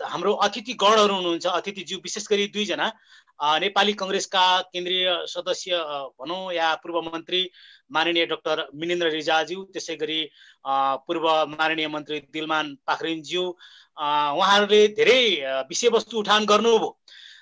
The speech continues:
अ, र दुईजनाले कुरा उठाउँदै गर्दाखेरि एउटा चाहिँ दुवैजनाको, अ, मन्तव्यमा दुई हजार सोह्र सालमा चाहिँ बिपी कोइरालाको, अ, जुन,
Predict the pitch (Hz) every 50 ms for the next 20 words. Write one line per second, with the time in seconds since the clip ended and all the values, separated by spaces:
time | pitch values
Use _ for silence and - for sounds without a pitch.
0 | _ - 151 156 160 165 170 190 220 226 226 220 214 202 170 - - 151 _ _
1 | - 220 254 269 240 269 262 254 247 247 247 254 254 247 240 233 240 233 226 208
2 | 196 214 226 233 262 233 233 214 220 208 208 208 190 196 214 240 254 247 220 -
3 | - 127 143 175 196 208 208 220 220 220 226 220 226 220 202 - 233 269 311 294
4 | 240 240 214 202 196 - 202 208 214 202 - - - - - - _ - 151 160
5 | 175 196 196 196 214 202 208 202 202 196 196 196 196 196 190 190 175 143 135 135
6 | 131 160 196 202 202 202 170 - - 226 233 240 202 - 214 196 185 185 190 -
7 | 180 185 180 - 202 208 208 208 208 - - - - - _ - 247 254 202 196
8 | - - 220 196 190 196 190 185 185 180 180 - 190 190 185 185 185 185 151 135
9 | 143 139 143 143 143 143 139 139 135 131 165 175 180 175